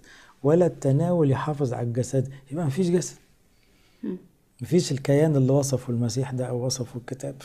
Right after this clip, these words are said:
Speaker 2: مم.
Speaker 1: ده
Speaker 2: طبعًا.
Speaker 1: كيان وهمي بقى. خلاص بقى كل واحد براحته. دي الفكرة اللي احنا اللي استلمناها، لا خلاص خارج الكنيسة.
Speaker 2: مم.
Speaker 1: الكنيسة مش كمبنى، لكن بالمعنى ده مفيش خلاص بره الأسرار، مفيش خلاص بره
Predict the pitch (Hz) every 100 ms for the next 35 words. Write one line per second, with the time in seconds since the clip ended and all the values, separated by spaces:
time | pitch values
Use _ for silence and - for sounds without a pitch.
0 | - _ _ _ - 185 - _ _ _
1 | _ _ _ - 92 135 143 151 139 127
2 | 120 - - _ _ - 131 117 123 120
3 | 151 143 147 151 165 160 _ _ _ 151
4 | 170 - - _ _ _ _ _ _ 370
5 | 240 - 139 196 196 175 151 139 156 143
6 | 135 117 110 135 127 127 151 143 151 151
7 | 143 139 143 - 147 139 123 117 - 120
8 | 117 110 - 104 185 175 190 _ _ _
9 | _ - 131 170 185 185 - 190 208 160
10 | 87 - _ _ _ - 117 120 120 127
11 | 170 208 160 143 147 127 - _ _ _
12 | - 127 - 135 - 139 143 131 151 160
13 | 165 143 - 185 135 104 - - _ _
14 | 135 131 - 127 151 139 135 156 143 143